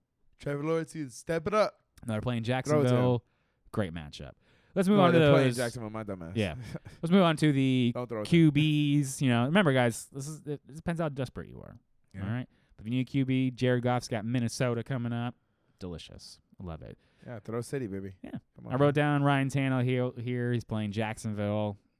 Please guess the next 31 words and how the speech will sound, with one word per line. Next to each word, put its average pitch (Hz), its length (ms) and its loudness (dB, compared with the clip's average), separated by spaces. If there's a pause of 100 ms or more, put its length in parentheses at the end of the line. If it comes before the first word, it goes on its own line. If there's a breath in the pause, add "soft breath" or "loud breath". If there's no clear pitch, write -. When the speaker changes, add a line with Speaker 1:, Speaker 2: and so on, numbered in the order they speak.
(480)
Speaker 2:
Seems 117 220 -4
to 98 40 -14
be 98 120 -4
a 95 40 -4
good 90 200 -6
matchup. 90 520 -10
We 123 80 -8
were 104 100 -4
likely 92 260 -8
to 87 80 -8
get 87 220 -8
at 120 120 -6
least 156 240 -2
fifteen 95 320 -8
points, 78 360 -14
I'm 78 140 -14
hoping. 78 440 -14 (680)
Uh, 82 600 -12 (1300)
I 95 200 -12 (680)
Speaker 1:
I'll 95 80 -14
be 123 160 -6
Speaker 2:
so 139 100 2
Speaker 1:
expecting 143 220 2
Speaker 2:
it's 123 120 0
Speaker 1:
much. - 80 -4
Speaker 2:
so 247 240 6
bad. 156 360 2
Like, 127 140 0
I 127 100 0
actually, 139 380 0
like, 110 200 0